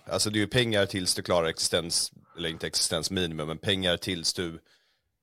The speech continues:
kanske inte behöver oroa dig. Jag menar, ja, är pengar ditt största bekymmer, för du inte har råd att köpa bröd, då är det ett problem. Och sen därefter så kanske det blir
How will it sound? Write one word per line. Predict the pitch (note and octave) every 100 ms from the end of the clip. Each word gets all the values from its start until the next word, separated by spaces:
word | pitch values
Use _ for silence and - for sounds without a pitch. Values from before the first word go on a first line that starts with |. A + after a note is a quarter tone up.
| _ _ _ -
kanske | B2 - A#2+
inte | G#2
behöver | A#2 A2 A2+
oroa | A2 A2+ F#2
dig. | D2 -
Jag | F#2 G2
menar, | G#2+
ja, | G2+ F#2+ -
är | A#2
pengar | B2 A#2 G2+
ditt | F#2+
största | - G#2 F2+
bekymmer, | F#2 A2 G2+ E2
för | -
du |
inte | F#2+ F#2+
har |
råd | F2+ E2+
att | E2
köpa | D2 D#2+
bröd, | E2+ G2+ D#2 C2+ - -
då | F#2+ F#2 F2
är | D#2+
det | D#2 D#2
ett | - - -
problem. | D#2+ D2+ A#1+ G#1+ _
Och | F2+
sen | - F2 D#2+
därefter | D#2 D#2+ - C#2
så | - E2
kanske | E2 D2+ -
det | D#2+
blir | D#2+ D#2+